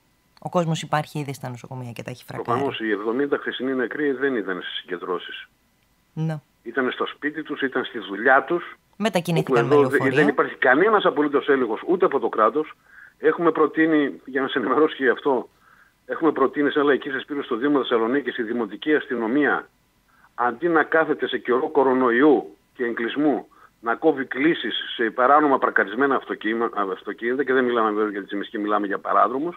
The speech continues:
Speaker 2: να ρίξει το βάρος της και η συνεργασία με την αστυνομία να ελέγχουν τους χώρους δουλειάς, τι ακριβώς γίνεται, εκεί όπου αποκρύπτονται από τους εργοδότες τα,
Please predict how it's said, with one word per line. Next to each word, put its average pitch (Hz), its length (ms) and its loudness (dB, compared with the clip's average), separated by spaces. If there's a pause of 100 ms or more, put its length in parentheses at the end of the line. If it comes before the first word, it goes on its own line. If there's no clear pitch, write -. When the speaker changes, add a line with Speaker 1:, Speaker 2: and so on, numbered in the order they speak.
(800)
Speaker 2:
να 120 160 0
ρίξει 165 220 0
το 135 180 2
βάρος 151 360 4
της - 100 -12
και - 100 -6
η 117 40 -2
συνεργασία 117 540 0
με 147 100 2
την 123 140 -2
αστυνομία 117 480 -2
να 147 120 2
ελέγχουν 156 360 2
τους 127 120 -10
χώρους 151 280 0
δουλειάς, 139 460 2
τι 147 80 2
ακριβώς 135 340 0
γίνεται, 127 300 -4
εκεί 107 140 -4
όπου 147 140 -2
αποκρύπτονται 131 840 -2 (420)
από 117 200 -6
τους - 140 -14
εργοδότες 120 500 0
τα, 104 320 0